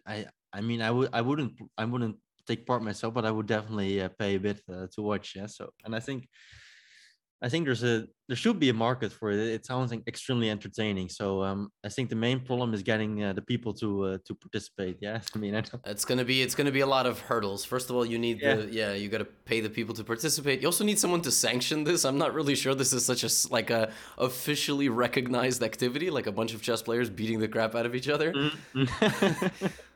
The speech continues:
Speaker 2: Um,
Speaker 1: I'm, I'm sure you can, you can make something work. I'm, I'm thinking actually, no, Magnus against his coach, Peter Heinen, that could be quite a close match as well. Like,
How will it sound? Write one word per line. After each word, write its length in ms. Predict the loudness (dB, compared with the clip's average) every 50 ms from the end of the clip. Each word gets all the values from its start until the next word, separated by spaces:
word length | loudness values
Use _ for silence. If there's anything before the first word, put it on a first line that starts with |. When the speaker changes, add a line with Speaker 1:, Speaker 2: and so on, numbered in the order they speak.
| _ -6 0
Speaker 2:
Um, 560 | 0 2 2 2 0 0 -2 -4 -6 -6 -6 -4
Speaker 1:
I'm, 320 | 0 2 2 2 2 0 -4 -10
I'm 120 | -8 -8
sure 180 | -6 0 2 4
you 140 | 6 6 4
can, 400 | 2 0 -2 -2 -2 -4 -6 -6
you 100 | -8 -8
can 220 | -8 -8 -6 -4
make 180 | -2 -2 -2 -4
something 320 | -4 -6 -6 -6 -6 -6
work. 120 | -6 -4 -4
I'm, 140 | -4 -4 -4 -4
I'm 140 | -4 -6
thinking 380 | -4 -4 -6 -6 -2 -2 0 0
actually, 340 | -2 -2 -4 -2 0 0 2
no, 120 | 2 2 4
Magnus 440 | 4 4 2 2 2 0 -2 0
against 340 | 0 0 0 2 0 0 -2 -4
his 140 | -6 -4
coach, 420 | 0 2 4 4 4 2 0 -2 -2
Peter 220 | -2 -2 0 0 0
Heinen, 280 | 2 2 2 0 0
that 200 | -2 -2 -2 -2 -4
could 160 | -4 -2 0
be 120 | 0 0
quite 300 | 0 0 0 2 2 2
a 60 | 0
close 360 | -2 0 2 2 2 2 2 0
match 220 | 0 0 0 -2
as 100 | -4 0
well. 200 | 2 2 2 2
Like, 240 | 0 -2 -8 -10